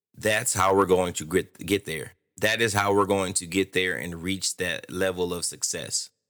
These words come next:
We have to be able to understand what we're going through, decipher what we're going through, stay passionate about improving, stay passionate about receiving that criticism, because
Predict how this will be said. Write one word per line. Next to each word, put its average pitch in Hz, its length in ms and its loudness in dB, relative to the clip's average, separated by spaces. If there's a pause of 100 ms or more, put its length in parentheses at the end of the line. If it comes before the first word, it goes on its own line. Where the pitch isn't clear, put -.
(720)
We 92 140 0
have 113 220 -2
to 107 80 -2
be 101 160 2
able 95 200 -2
to - 240 -6
understand 98 640 0
what 80 140 0
we're 85 100 -2
going 82 340 -6
through, 92 340 -6 (960)
decipher 104 500 0
what 87 180 4
we're 85 120 0
going 85 320 -4
through, 92 320 -6 (1400)
stay - 360 0
passionate 104 640 2
about 90 460 0 (420)
improving, 113 640 0
stay 90 220 -6
passionate 104 600 -2
about 95 300 2
receiving 101 640 0
that 87 260 -2
criticism, 95 640 -2
because 90 560 -4